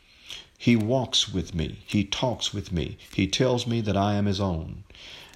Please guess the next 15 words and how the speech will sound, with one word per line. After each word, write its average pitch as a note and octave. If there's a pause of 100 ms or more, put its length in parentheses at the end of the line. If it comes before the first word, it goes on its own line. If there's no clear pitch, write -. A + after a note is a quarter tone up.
(240)
And A2+
one E3
thing C3
I A2
love G#2+
about F2+
the -
Lord E2+
is E2 (500)
when A2+
a D#2
person C3
accepts -
Jesus F2+
Christ, -